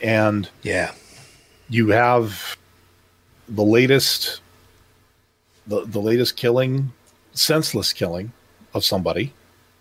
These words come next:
Speaker 1: by a police officer. You have the fact that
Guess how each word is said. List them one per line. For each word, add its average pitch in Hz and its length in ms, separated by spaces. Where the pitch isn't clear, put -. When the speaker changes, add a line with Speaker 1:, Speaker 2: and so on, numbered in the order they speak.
Speaker 1:
by 98 600
a 95 100
police 90 360
officer. 101 560
You 113 160
have 104 840
the 104 120
fact 107 380
that 101 200